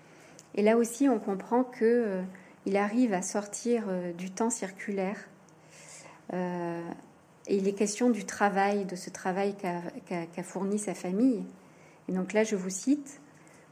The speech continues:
Le labeur ne laissait pas la place à la contemplation, mais à l'absence de labeur. Il n'y avait de temps que pour une matière brute dont personne ne percevait la figure cachée.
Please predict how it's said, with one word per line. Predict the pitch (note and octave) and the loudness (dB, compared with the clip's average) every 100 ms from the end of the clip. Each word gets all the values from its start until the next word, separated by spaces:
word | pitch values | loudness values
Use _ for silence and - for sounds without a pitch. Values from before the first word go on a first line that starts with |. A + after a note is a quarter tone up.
| - - - _ _ - _ - - - - - | -20 -20 -20 _ _ -20 _ -20 -20 -20 -20 -2
Le | F#3 | 4
labeur | G#3 A3+ G3 A3+ C#4 C4 | 8 8 8 6 6 6
ne | G#3 | 4
laissait | G3+ G3+ G#3 | 4 4 0
pas | G3+ C4+ | 4 6
la | A#3 | 6
place | G#3+ A#3+ B3 | 4 0 2
à | |
la | G3 F#3+ | 0 0
contemplation, | G#3+ G#3+ G#3+ G#3 G3 F#3 - A3+ D4 - - - - - | -2 0 0 0 -2 -2 -2 0 -2 -4 -20 -20 -20 -4
mais | G3 G#3+ | 2 4
à | |
l'absence | G#3 G#3 - C4+ | 4 2 2 2
de | C4 | 4
labeur. | G3 G#3 F#3 F3+ F#3 - - - - - - - - _ - | 4 4 2 0 -2 -10 -20 -20 -20 -20 -20 -20 -20 _ -4
Il | A3 A3+ | 4 10
n'y | B3+ | 10
avait | B3+ B3 | 10 8
de | A3+ | 4
temps | A#3 C4+ C#4 | 2 2 0
que | C#4 | 4
pour | D4 C#4+ B3 | 2 4 4
une | A#3+ G#3+ | 4 6
matière | A3+ A3+ - - G#3+ G#3+ | 4 0 -6 0 0 0
brute | G3+ F#3+ B3 B3 - - | -2 0 0 0 -8 -8
dont | G3+ G#3+ | -2 0
personne | G#3 C4+ C4+ - B3 C4 G#3+ | 2 0 0 0 4 4 4
ne | G3 | 0
percevait | F#3+ G#3+ - G#3+ A3 | -2 -4 0 2 2
la | A3 | 2
figure | F#3 G3+ F#3+ G#3+ - | -2 -4 -4 -4 -4
cachée. | G#3+ - G3 | -6 -4 -4